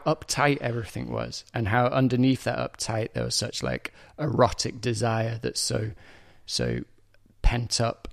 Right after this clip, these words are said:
and buttoned up, and just the outfits that they wear and the dance scenes.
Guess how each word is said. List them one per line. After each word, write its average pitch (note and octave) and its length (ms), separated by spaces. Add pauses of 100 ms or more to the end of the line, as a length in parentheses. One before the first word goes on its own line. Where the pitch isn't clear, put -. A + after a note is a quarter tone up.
(100)
and A2+ 400
buttoned A2 440
up, - 260 (440)
and B2+ 200
just B2+ 220
the A#2+ 100
outfits B2+ 520
that - 120
they A#2+ 100
wear A2+ 340
and A2 120
the A2 60
dance A#2 400
scenes. A2+ 420